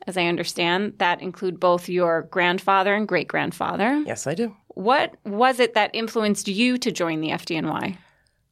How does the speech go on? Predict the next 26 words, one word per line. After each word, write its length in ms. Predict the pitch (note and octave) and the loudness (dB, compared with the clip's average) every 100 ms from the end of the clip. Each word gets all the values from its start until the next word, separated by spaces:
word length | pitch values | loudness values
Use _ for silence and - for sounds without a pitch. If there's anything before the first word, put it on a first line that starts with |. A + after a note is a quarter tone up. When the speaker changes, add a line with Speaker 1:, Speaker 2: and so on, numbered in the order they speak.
| _ | _
Speaker 2:
Despite 380 | - A3 - C4+ | 0 0 2 -2
the 80 | C#4 | -2
fact 240 | - G#3 | 0 0
that 140 | G3+ D#3+ | 2 0
when 160 | D#3+ | 2
I 300 | D3 C#3 C3 - - - | 4 2 0 -8 -20 -18
was 140 | - C#3+ | -4 -4
born, 720 | - D3 D3 D3 C3+ A#2+ - | 0 0 4 4 2 -2 -6
my 140 | C#3+ C3+ | -2 0
grandfather 480 | C3+ C3 C3 C3 | 2 2 2 0
was 140 | A#2 B2 | 0 -2
already 240 | A#2+ A2+ | -2 -2
retired, 560 | A2+ G#2+ A2 G#2 G#2 - _ _ | -6 -4 0 0 -2 -8 _ _
there 140 | - D3+ | 0 2
was 160 | C#3 | 2
still 260 | - - E3 | 0 4 4
this 400 | D3+ D3 - - - _ | 6 4 2 -6 -10 _
family 440 | - B2+ B2+ B2+ | -4 -2 -2 -4
legacy 720 | A#2 A#2+ C3 D3 D3 D#3+ D#3 D3+ | -2 -2 -2 -2 -2 -2 -4 -4
of 100 | D3 | -4
having 320 | C3+ C#3+ D3 | -2 -2 -2
been 240 | C#3 C#3+ C#3+ | -2 -2 -2
fire 300 | - D3 D3 | 0 2 2
department 640 | D3 E3 E3+ E3 D#3+ - | 2 0 0 -2 -4 -2
that 240 | B2+ A#2+ - _ - - - _ _ _ _ _ _ _ | -2 -2 -4 _ -20 -20 -20 _ _ _ _ _ _ _
everyone 720 | E3+ F#3+ E3+ D#3+ D3+ C#3+ C3 | 0 2 2 4 4 0 -4